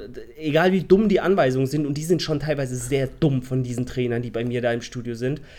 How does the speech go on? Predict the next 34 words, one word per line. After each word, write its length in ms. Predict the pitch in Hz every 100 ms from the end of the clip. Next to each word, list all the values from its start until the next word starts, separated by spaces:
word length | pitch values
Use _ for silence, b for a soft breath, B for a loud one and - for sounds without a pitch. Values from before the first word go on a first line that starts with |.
| B
Also, 180 | 123 135
es 100 | -
ist 80 | 170
wirklich 240 | 180 -
der 80 | 135
größte 480 | 131 160 165 165 147
Rotzladen 800 | - 151 165 - 127 113 117 110
einfach. 340 | 120 139 135
Ich 140 | 127
schwöre, 180 | - 147
ich 220 | 139 -
hasse 240 | 156 165 151
dieses 200 | 135 127
Studio 340 | - 156 139
so 180 | 127 147
krass 340 | 147 - 139 -
und 100 | 131
ich 100 | 147
hab 100 | 151
da 80 |
mal 140 | 139 131
drei 200 | 127 143
Jahre 220 | 143 131
gearbeitet 640 | 123 113 131 113 110 123 - B B
und 80 | 127
das 160 | 131 135
will 80 | 127
schon 160 | 131
was 180 | 117 113
heißen, 320 | 127 127 113
weißt 220 | 117 120
du? 140 | 147 143 B B
Also, 180 | - 131
Menschen 520 | 127 175 208 220 226